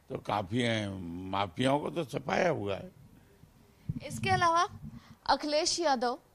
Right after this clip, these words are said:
Speaker 2: साइकिल यात्रा निकाल रहे हैं और कह रहे हैं उनके साइकिल यात्रा के दौरान निशाने पर भारतीय जनता पार्टी रहेगी।
Speaker 1: अब वो निशाने पे कुछ भी रखें,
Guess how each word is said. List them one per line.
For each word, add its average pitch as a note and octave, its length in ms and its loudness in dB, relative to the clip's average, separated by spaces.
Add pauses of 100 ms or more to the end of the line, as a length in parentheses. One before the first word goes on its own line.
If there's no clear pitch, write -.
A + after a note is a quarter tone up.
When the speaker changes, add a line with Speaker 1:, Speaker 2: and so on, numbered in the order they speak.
(140)
Speaker 2:
साइकिल C#4+ 600 2
यात्रा A#3+ 400 2
निकाल B3 380 4
रहे A3 120 0
हैं C4 60 2
और B3+ 140 0
कह D4 200 0
रहे D4+ 80 -2
हैं E4 80 -2
उनके D4+ 420 -2
साइकिल C#4 640 2
यात्रा A#3+ 320 4
के C4 140 0
दौरान G3+ 480 4 (600)
निशाने C4+ 400 2
पर D4 160 0
भारतीय A#3+ 400 0
जनता B3+ 280 0
पार्टी A#3+ 360 2
रहेगी। - 340 -12 (1120)
Speaker 1:
अब - 140 -6
वो A2+ 180 -2
निशाने G#2 680 -2
पे G#2+ 160 0
कुछ G2+ 360 -6
भी G#2 360 -4
रखें, C#3+ 480 -2